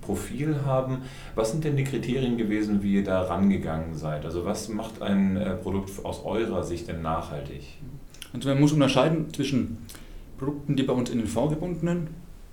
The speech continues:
Speaker 2: ähm, Produkten, äh, aufgenommen werden, also Fonds im Nachhaltigkeitsbereich.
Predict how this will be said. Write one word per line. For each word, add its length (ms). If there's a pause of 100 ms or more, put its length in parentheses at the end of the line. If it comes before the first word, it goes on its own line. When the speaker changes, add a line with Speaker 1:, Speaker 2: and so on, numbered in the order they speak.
(160)
Speaker 2:
ähm, 160
Produkten, 540
äh, 460 (260)
aufgenommen 400
werden, 180
also 220
Fonds 400 (180)
im 140
Nachhaltigkeitsbereich. 1040